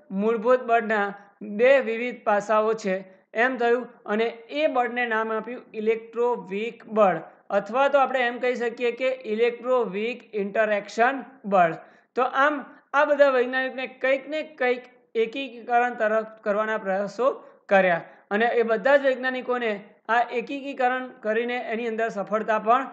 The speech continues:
મળી છે. પણ અમુક વૈજ્ઞાનિકો એવા પણ છે કે જેને આ એકીકરણ કરવામાં નિષ્ફળતા પણ મળી છે. તો હા, એક વૈજ્ઞાનિક આપણો એવો પણ છે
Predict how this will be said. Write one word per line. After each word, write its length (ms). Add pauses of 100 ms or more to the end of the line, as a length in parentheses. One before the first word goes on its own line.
(260)
મળી 460
છે. 260 (500)
પણ 380 (100)
અમુક 400
વૈજ્ઞાનિકો 580
એવા 360
પણ 200
છે 300 (260)
કે 120
જેને 440
આ 180
એકીકરણ 720
કરવામાં 640
નિષ્ફળતા 680
પણ 240 (120)
મળી 380
છે. 180 (380)
તો 100
હા, 420
એક 200
વૈજ્ઞાનિક 480
આપણો 220
એવો 360
પણ 220
છે 300